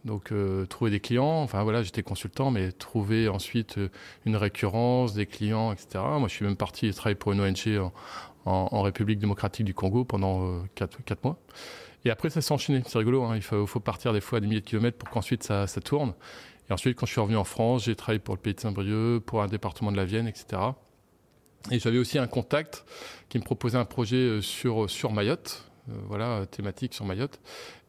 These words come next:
Et je pouvais pas le réaliser seul. Et c'est vrai que quand Antoine m'a dit qu'il avait ce projet d'entreprise, moi j'avais ce, ce projet que je pouvais pas mener, euh, seul. Je me dis, bah, moi je peux venir aussi avec un projet déjà un peu clé en main sur lequel on peut commencer à travailler. Et ça s'est fait comme ça.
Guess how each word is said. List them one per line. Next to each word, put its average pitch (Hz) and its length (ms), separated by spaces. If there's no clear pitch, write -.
Et 110 180
je - 80
pouvais 117 140
pas 139 140
le 131 40
réaliser 123 320
seul. 104 240
Et 101 220
c'est - 140
vrai 123 100
que 117 140
quand 110 200
Antoine 113 300
m'a 107 120
dit 113 140
qu'il - 180
avait 98 100
ce - 120
projet 113 240
d'entreprise, 110 720
moi 107 140
j'avais 101 200
ce, - 160
ce - 100
projet 143 600
que 113 100
je - 60
pouvais 110 160
pas 123 160
mener, 113 320
euh, 95 300
seul. 135 420
Je 104 60
me 98 40
dis, 113 100
bah, 101 100
moi 107 160
je - 80
peux 107 100
venir 98 240
aussi 120 320
avec 98 220
un 98 60
projet 101 260
déjà 98 160
un 92 60
peu 110 120
clé 104 160
en 95 60
main 113 160
sur - 140
lequel 113 160
on 98 60
peut 104 120
commencer - 260
à 95 60
travailler. 101 360
Et 113 80
ça - 140
s'est - 100
fait 113 80
comme 98 140
ça. 92 180